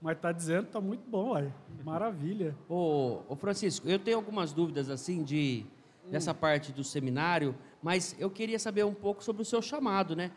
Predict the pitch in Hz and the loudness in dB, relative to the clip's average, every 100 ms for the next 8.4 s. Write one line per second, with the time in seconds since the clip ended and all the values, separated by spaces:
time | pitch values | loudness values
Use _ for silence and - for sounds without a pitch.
0 | - - - 180 208 208 - 185 208 180 | -14 -8 0 4 4 2 0 4 4 2
1 | 170 - 190 190 175 170 147 - 156 135 | -2 -2 -2 -2 -2 -2 -2 0 2 4
2 | 165 196 185 - - - - - - 175 | 4 4 2 -2 -14 -20 -20 -12 -2 0
3 | 170 147 160 156 160 151 147 151 127 135 | 0 0 0 0 0 0 0 -2 -4 -4
4 | 131 131 135 180 185 175 190 214 233 247 | -4 -4 -2 0 0 0 0 0 0 -2
5 | 233 220 202 - 240 240 233 - - - | 0 -2 -2 0 0 0 -4 -6 -20 0
6 | 185 208 - 233 220 190 208 208 190 196 | 2 4 4 6 4 4 0 -2 -6 -6
7 | - 190 185 165 160 190 180 165 190 196 | 0 2 2 2 2 0 0 -4 -4 -2
8 | 185 160 135 | -2 2 2